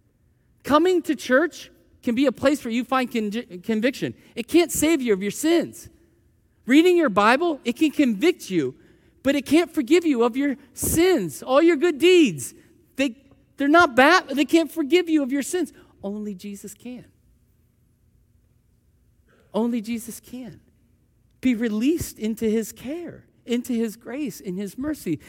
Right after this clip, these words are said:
This freedom that comes as a result of that. And there is something deep inside of us that wants to run away from the grace of God.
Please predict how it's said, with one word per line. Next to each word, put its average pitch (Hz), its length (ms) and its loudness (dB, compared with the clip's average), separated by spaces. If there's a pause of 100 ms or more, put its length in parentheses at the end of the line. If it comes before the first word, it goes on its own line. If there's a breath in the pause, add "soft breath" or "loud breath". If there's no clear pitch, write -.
(100)
This 208 180 -6
freedom 277 720 -4
that 165 160 -4 (240 soft breath)
comes 294 440 -2
as 180 240 -8
a 175 40 -14
result 196 500 -10
of 160 80 -6
that. 160 180 -4
And 190 140 -4
there 294 160 -2
is 240 220 -4 (200 loud breath)
something 311 640 -4 (280 loud breath)
deep 294 340 -4
inside 311 500 -4
of 170 160 -2
us 151 360 -6 (300 soft breath)
that 254 120 2
wants 277 300 0
to 294 120 -4
run 311 340 -2
away 330 600 2 (640)
from 269 200 -4
the 294 60 -2
grace 190 400 -6
of 247 120 -18
God. 262 320 -18